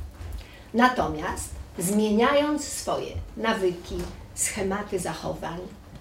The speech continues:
typy relacji i komunikacji między ludźmi. Od rodzin poczynając, poprzez sąsiedztwo, różne grupy bezpośredniego odniesienia,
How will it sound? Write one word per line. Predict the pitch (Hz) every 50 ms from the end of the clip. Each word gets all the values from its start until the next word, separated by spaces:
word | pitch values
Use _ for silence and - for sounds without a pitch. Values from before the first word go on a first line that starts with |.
| - -
typy | - 254 240 - 240 220 196
relacji | 202 190 190 175 170 170 175 - - - - 185 196 233 - - - - -
i | 233
komunikacji | - - 233 226 202 202 190 185 180 180 180 196 180 180 - - 202 170
między | 165 165 180 180 175 185 180 170
ludźmi. | 165 165 - - - - - - - - - - - -
Od | - 214 226 226 226
rodzin | 240 262 285 294 254 269 269 262 247
poczynając, | - 220 214 214 - 196 190 185 180 180 180 185 180 185 196 196 - - - - - - -
poprzez | - 185 - - - 190 180 175 - - - - - -
sąsiedztwo, | - 233 233 226 - - 170 165 - - - - - - 175 170 175 175 - - - - -
różne | 214 240 269 262 262 254 247 233
grupy | - 233 233 240 233 233 208 -
bezpośredniego | 196 185 - - 190 180 175 196 185 185 180 196 190 190 190 185 190 185 185 185 - - - -
odniesienia, | 202 180 190 214 202 175 170 - 190 170 175 175 175